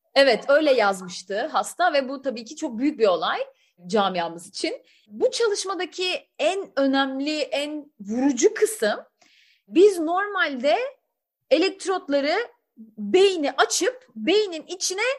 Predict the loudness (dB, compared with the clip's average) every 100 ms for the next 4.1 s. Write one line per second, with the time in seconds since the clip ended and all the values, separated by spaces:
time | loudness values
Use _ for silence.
0 | -8 _ _ -16 -4 0 2 4 4 4
1 | 2 0 -2 -2 2 2 4 4 2 -8
2 | -20 -20 _ -4 2 2 2 0 -4 0
3 | 0 0 -6 -6 -4 -2 -4 -2 0 0
4 | 2